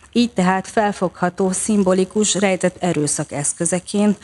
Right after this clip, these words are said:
melyhez akkor folyamodnak, ha a nyílt erőszak valamilyen oknál fogva nem alkalmazható. A zászlók Moszkvába jutásának története önmagában is Magyarország első orosz megszállására utalt,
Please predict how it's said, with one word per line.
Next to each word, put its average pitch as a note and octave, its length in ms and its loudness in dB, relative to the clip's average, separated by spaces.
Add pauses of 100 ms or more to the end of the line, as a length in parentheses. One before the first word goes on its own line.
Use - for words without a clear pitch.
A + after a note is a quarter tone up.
(280)
melyhez F#3 280 4
akkor A3+ 280 2
folyamodnak, G#3+ 640 2
ha F#3+ 120 2
a F3 60 6
nyílt G#3+ 320 4
erőszak F#3 420 0
valamilyen F3 460 4
oknál E3+ 400 0
fogva F#3 540 0
nem F#3 240 2
alkalmazható. C3+ 1080 -4 (640)
A - 60 -4
zászlók B3 460 0
Moszkvába A3+ 500 4
jutásának F3+ 720 2
története G3+ 680 2
önmagában F3 640 4
is F3 200 2
Magyarország G3 680 2
első F#3 400 0
orosz E3 340 0
megszállására D3 920 -2
utalt, G3 480 -2